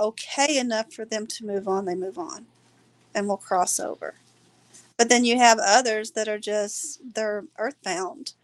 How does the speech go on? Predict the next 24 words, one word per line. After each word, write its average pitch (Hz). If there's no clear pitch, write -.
So, 208
you 208
know, 202
and 214
then 214
they 214
kinda 214
hang 208
around 208
because 220
they 202
don't 196
wanna 190
leave. 214
They 208
don't 214
wanna 208
leave 214
their 202
families. 214
They 196
don't 196
wanna 214
leave 233